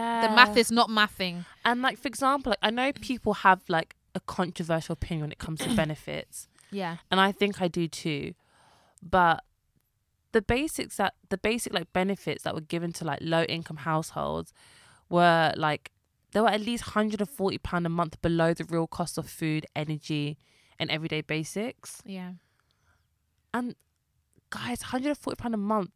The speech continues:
Speaker 1: that's a lot of money if you don't have it.
Speaker 2: Mm.
Speaker 1: So that, that's, yeah,
Speaker 2: But is
Speaker 1: I
Speaker 2: that, is that, that's for
Speaker 1: That's the benefits of the low income households.
Speaker 2: Okay.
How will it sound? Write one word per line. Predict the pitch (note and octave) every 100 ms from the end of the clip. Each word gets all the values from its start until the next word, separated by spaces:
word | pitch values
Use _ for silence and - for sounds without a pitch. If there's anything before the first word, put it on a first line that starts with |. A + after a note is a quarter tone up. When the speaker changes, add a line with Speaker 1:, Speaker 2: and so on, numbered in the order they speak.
| -
Speaker 1:
that's | - - -
a | D4
lot | A#3 A3+
of | - G3+
money | F#3+ F3 F3 F3+ G#3+ A3+
if | E3+ -
you |
don't | F3 F3 F3 E3+ -
have | - D#3+ D#3+
it. | E3 F3 A#3 A#3+ _ _ _ _ _ _ _ _ _ _ _ _ G3+
Speaker 2:
Mm. | F#3 F3+ F3+ F3 F3 F3
Speaker 1:
So | E3+ G#3
that, | G#3+ E3
that's, | G#3+ A3 -
yeah, | - G3
Speaker 2:
But | G#3
is | A#3
Speaker 1:
I | A3
Speaker 2:
that, | C4 -
is | A#3 A3
that, | A3+ A#3+ - - A3
that's | A#3 -
for | B3 A3+ G#3+ F#3+ - _ _ _ _ _ _ _ _ _
Speaker 1:
That's | A#3+ B3+
the | B3
benefits | A3+ A3+ G#3+
of | G3+
the | F#3+
low | F#3 -
income | F3 F3 E3+ D#3 D#3 D#3 _
households. | - D#3+ D3+ - - F3+ - _ _ _ _ _ -
Speaker 2:
Okay. | F3+ - D3 D#3